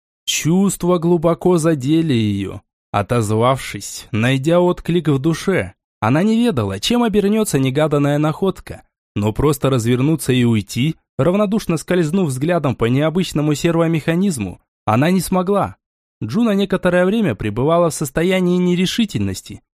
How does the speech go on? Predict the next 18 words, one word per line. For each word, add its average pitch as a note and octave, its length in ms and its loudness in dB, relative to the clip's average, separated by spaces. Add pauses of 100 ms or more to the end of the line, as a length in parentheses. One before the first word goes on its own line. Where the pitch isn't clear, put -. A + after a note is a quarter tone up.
(120)
С - 120 -6
одной C#3+ 300 0
стороны, E3+ 520 0
у A#2+ 60 -2
нее D3 240 0
не F3+ 120 0
нашлось F#3 440 0
негативных B2 600 0
ощущений D#3+ 600 -2
или C3 240 -2
губительного D#3+ 720 0
опыта, - 580 -4 (280)
способного C3+ 760 0
воззвать B2 480 0
к - 60 -12
инстинкту G3 500 -4
самосохранения. G3 1080 -2 (260)
Напротив, A2+ 720 0